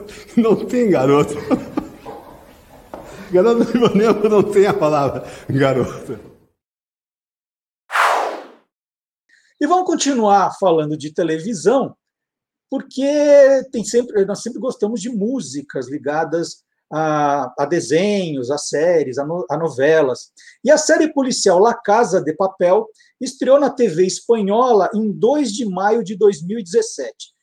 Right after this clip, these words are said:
Speaker 2: Teve quinze episódios. Aí, logo que a série terminou, em novembro de dois mil e dezessete, a Netflix comprou os direitos para exibição mundial por streaming.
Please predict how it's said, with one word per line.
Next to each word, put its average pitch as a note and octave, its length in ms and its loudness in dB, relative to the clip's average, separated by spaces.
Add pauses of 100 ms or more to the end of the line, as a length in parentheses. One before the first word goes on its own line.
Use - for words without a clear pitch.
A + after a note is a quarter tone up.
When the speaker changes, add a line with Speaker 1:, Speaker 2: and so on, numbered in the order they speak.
Speaker 2:
Teve A#3+ 260 -2
quinze D#4 400 0
episódios. D3+ 760 -6 (380)
Aí, E4 120 0
logo D4+ 320 2
que - 80 0
a A3 60 4
série F3+ 360 -2
terminou, G#3+ 760 0
em D#3+ 60 -8
novembro D3+ 440 -2
de C#3+ 100 -10
dois C#3+ 200 -4
mil C#3+ 160 -10
e - 20 -10
dezessete, A#3 560 0
a - 20 0
Netflix B3 520 -6 (380)
comprou D#4 640 4
os G#3+ 120 -2
direitos C4+ 640 0
para B3+ 200 -2
exibição B3 600 0
mundial B3 560 2
por C4+ 180 -4
streaming. A#3 640 -4